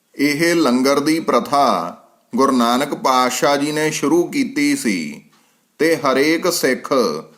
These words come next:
ਇਹ ਸੋਚਦਾ ਹੈ ਕਿ ਲੰਗਰ ਤਾਂ ਜ਼ਰੂਰ ਛਕਣਾ ਚਾਹੀਦਾ ਹੈ।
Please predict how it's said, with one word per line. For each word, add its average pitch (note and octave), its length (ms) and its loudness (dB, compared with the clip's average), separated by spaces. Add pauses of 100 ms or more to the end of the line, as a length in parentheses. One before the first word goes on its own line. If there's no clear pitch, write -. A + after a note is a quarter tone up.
(260)
ਇਹ C#3+ 360 0
ਸੋਚਦਾ C#3+ 680 0
ਹੈ G2+ 560 -4 (540)
ਕਿ E3+ 140 2
ਲੰਗਰ C#3+ 500 2
ਤਾਂ D#3+ 220 -2
ਜ਼ਰੂਰ C#3+ 400 2
ਛਕਣਾ C#3+ 460 0
ਚਾਹੀਦਾ C3+ 720 0
ਹੈ। F#2 540 -4